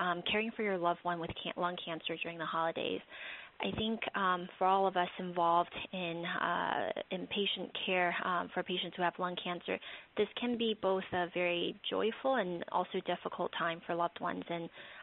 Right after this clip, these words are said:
um, from my own experience, when I'm interacting with patients during this time of the year, I think the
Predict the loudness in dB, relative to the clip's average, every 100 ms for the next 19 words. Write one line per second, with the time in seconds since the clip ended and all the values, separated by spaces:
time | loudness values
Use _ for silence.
0 | 0 0 0 -2 2 4 4 2 -2 -2
1 | 0 0 -2 -4 0 0 0 -2 -2 0
2 | 2 0 -4 -6 -4 -2 0 -2 -4 -4
3 | -4 -4 -4 -4 -4 -4 -4 -2 2 2
4 | 2 0 -4 -4 -6 -6 -10 -14 -16 -16
5 | -16 -18 -12 -2